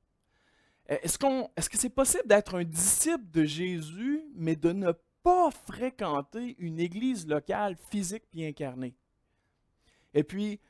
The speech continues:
par rapport au, au, au soi-disant église Internet, qu'est-ce qu'on peut faire sur Internet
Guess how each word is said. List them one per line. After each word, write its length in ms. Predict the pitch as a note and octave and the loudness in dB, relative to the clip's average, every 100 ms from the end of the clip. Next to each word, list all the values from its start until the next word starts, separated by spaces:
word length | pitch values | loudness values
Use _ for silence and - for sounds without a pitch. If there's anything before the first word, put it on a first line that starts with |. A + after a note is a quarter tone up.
| _ - | _ -6
par 120 | E3+ | 2
rapport 440 | G3 - D#4 C4 F3+ | 4 6 4 4 4
au, 320 | E3+ D#3+ - | 6 4 0
au, 320 | D#3 C#3+ - - | -4 -2 -4 -8
au 180 | C#3 | -10
soi-disant 560 | D3+ A#3 G#3+ E3+ G3 A3 | -8 -4 -4 -2 -2 0
église 440 | F3+ F3 G#3+ A#3+ F3+ | 0 0 0 0 0
Internet, 640 | D3+ C#3+ C3 C#3+ C#3 - _ _ _ _ - | -2 -4 -4 -4 -4 -8 _ _ _ _ -2
qu'est-ce 220 | D#4+ D#4 | 0 2
qu'on 220 | C4 G3 | 2 0
peut 240 | - C4+ A#3+ | 0 -2 -2
faire 480 | - A3 D#4 E4+ | 2 4 4 0
sur 240 | A3+ A3+ A3 | -4 -6 -4
Internet 720 | A3+ A3 G#3+ A#3 C#4+ C#4+ - | -4 -2 -2 -2 -4 -6 -10